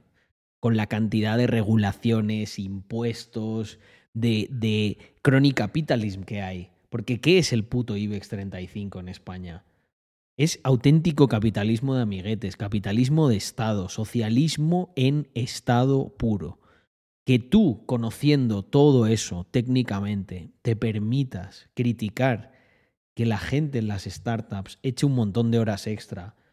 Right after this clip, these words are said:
para salir adelante, es simple y llanamente de soplapollas.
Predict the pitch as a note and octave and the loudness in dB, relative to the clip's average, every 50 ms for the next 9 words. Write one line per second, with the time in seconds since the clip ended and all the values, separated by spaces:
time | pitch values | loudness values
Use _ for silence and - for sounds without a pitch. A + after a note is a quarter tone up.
0 | _ _ _ _ A#2+ A2+ G#2+ - - G#2 G#2 G#2+ G#2+ G#2+ G2+ F#2+ F#2 F#2 G2+ A2 | _ _ _ _ -4 -4 -4 -4 -4 -4 -4 -4 -4 -6 -8 -10 -10 -10 -8 -8
1 | B2+ C3 B2+ D3+ D#3 F3+ G3 - _ _ _ _ _ _ _ _ _ _ _ _ | -8 -8 -8 -8 -8 -8 -10 -16 _ _ _ _ _ _ _ _ _ _ _ _
2 | _ _ _ _ D#3 D#3+ F3+ G3 - - - _ - - - - G3 G3 F#3+ F#3 | _ _ _ _ 0 0 0 0 -2 -8 -12 _ -10 -10 -4 -2 -2 -2 -2 -2
3 | F#3 F#3 F#3 F#3 F#3+ G3+ - _ B2 A#2 A2 B2 C#3 C#3+ A#2 A2+ B2+ C#3 C#3+ C#3+ | -4 -6 -6 -6 -8 -12 -10 _ -6 -4 -4 -4 -4 -4 -4 -4 -6 -6 -6 -8
4 | C#3 - D3+ D3 D#3+ F#3+ - _ _ _ _ _ _ _ _ _ _ _ _ _ | -10 -10 -10 -10 -10 -12 -18 _ _ _ _ _ _ _ _ _ _ _ _ _
5 | _ _ _ _ _ _ _ _ G2+ G2 G#2+ A2 A#2+ C3 C3+ - _ _ _ _ | _ _ _ _ _ _ _ _ -8 -6 -2 -2 -2 -2 -2 -6 _ _ _ _
6 | _ - - - - B2 A#2+ A2 - G#2+ G2 F#2+ F2 G2 A2 G2 F2+ D#2+ D#2+ - | _ -6 -4 0 4 4 4 4 2 -2 -2 -2 -2 0 0 0 0 -4 -6 -12
7 | - - - - - - | -18 -20 -20 -20 -20 -20